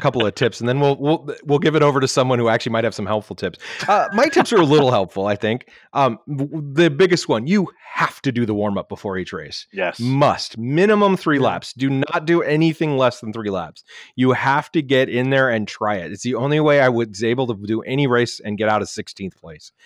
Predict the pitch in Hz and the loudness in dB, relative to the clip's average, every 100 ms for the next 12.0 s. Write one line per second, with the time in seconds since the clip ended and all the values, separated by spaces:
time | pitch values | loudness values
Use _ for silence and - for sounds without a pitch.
0 | - - - 113 98 87 85 - 113 143 | -20 -14 -2 2 2 -2 -6 -8 -4 -2
1 | 135 127 104 - 131 123 - 131 123 107 | 2 2 2 -2 -2 -2 -2 -2 -2 -2
2 | 107 127 - 120 110 101 - 95 117 117 | -2 -4 -2 -2 0 0 -2 -4 -4 -2
3 | 120 113 - 104 92 87 90 73 80 _ | 0 0 -2 -4 -4 -6 -12 -12 -14 _
4 | _ - _ - 123 120 117 107 _ _ | _ -20 _ -2 2 2 0 -6 _ _
5 | _ - 135 175 165 - 147 143 123 139 | _ 0 2 4 2 0 0 0 0 0
6 | 175 - 127 110 98 - 101 101 101 98 | 0 -2 0 -2 -2 -2 0 2 0 -2
7 | 92 98 107 104 - 113 - 151 151 175 | -4 -8 -6 -6 -6 -6 -4 -2 0 2
8 | 165 151 123 120 117 120 101 113 - - | 2 0 -2 0 0 2 0 0 -2 -2
9 | 147 185 120 131 147 - - 110 110 113 | 0 2 4 2 0 -6 -8 -4 0 0
10 | 113 113 113 117 120 110 135 131 127 117 | 0 0 -2 -2 -2 -2 2 2 2 -4
11 | - 127 127 127 123 127 117 113 123 - | 0 2 4 2 0 -4 -2 0 -2 -6